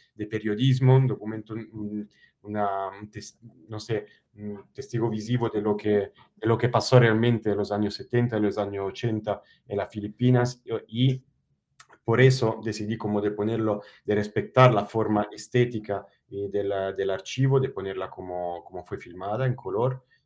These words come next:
y de utilizarlo como eh, que se, mm, como empieza como una parte onírica, una parte onírica del general, pero que se desemboca como en, en la realización que esa fue la historia, que esa fue realmente, fue realmente lo que pasó, y,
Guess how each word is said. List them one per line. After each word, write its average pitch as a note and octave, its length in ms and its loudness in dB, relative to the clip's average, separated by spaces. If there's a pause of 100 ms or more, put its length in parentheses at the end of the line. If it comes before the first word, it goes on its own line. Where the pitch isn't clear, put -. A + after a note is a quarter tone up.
(100)
y A#2 260 0
de A2 100 4
utilizarlo G2+ 640 -2
como G2 420 -8 (320)
eh, E2+ 340 -6
que F#2 200 -6
se, - 500 -8 (140)
mm, F#2+ 420 -18
como F#2 180 -12
empieza G#2+ 440 -4
como F#2+ 140 -6
una F2+ 160 -6
parte G#2+ 300 0
onírica, G#2 540 -2
una C3 200 -2
parte F2+ 280 -8
onírica F#2+ 380 -6
del F#2 160 -6
general, G#2 560 -2 (520)
pero G2+ 220 0
que F#2 100 -6
se G2 160 -8
desemboca G#2 560 -2
como G2+ 260 -6
en, G2+ 140 -10
en G#2 180 -4
la G2 100 -2
realización G#2+ 640 -2
que G2 160 0
esa F#2+ 180 -6
fue F#2+ 140 -8
la F2+ 60 -6
historia, G#2 440 -2
que F2 100 -10
esa E2+ 200 -14
fue F2+ 160 -10
realmente, F2+ 520 -10 (220)
fue A2 140 -2
realmente A2+ 320 4
lo - 100 4
que - 100 -4
pasó, A2+ 500 -8 (300)
y, E2+ 640 -8